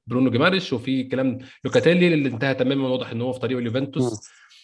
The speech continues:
Speaker 2: مم.
Speaker 1: آه، شايف موضوع لعيب، آه، شريك بارتي ده إزاي؟ هل شايف إن، يعني بما إن مفيش غير حركة غير على لعيب واحد ولسه ظاهر النهاردة برونو جيماريش،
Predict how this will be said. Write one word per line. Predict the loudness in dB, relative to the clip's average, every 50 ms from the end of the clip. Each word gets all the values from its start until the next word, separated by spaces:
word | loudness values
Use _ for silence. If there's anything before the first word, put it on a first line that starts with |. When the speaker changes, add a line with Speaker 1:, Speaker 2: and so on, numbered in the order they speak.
| _ -2 -2
Speaker 2:
مم. | -2 0
Speaker 1:
آه، | 2 2 4 4 6 6 4 4
شايف | 2 4 4 6 6 6 4 2
موضوع | 0 0 0 2 2 2 4 4 2 2 -2 -4 -6 -6
لعيب، | -6 -4 -2 0 0 0 0 0 -2 -6 -10 -12 -10
آه، | -10 -6 -4 -2 -2 0 0 0 0 -2 -2
شريك | 0 0 -2 -2 -2 -2 0
بارتي | 0 0 2 0
ده | 0
إزاي؟ | 0 0 0 0 0 0 -2 -2
هل | -4 -6 -6 -4
شايف | -4 -4 -4 -4 -6 -8
إن، | -8 -8 -10
يعني | -8 -8 -6 -4
بما | -2 0
إن | 0 0 0
مفيش | 0 0 -2 -4
غير | -2 -2 -4
حركة | -2 0 -2 -2 -2 -2
غير | -4 -2 -2
على | -2 -2
لعيب | -2 -4 0 0
واحد | -2 -2 -2 -4
ولسه | -6 -6 -4 -4
ظاهر | -4 -2 -2 -2
النهاردة | -2 -2 -4 -4 -2 -4 -4
برونو | -4 -4 -6 -6
جيماريش، | -4 -2 -2 -2 -2 -4 -6 -8 _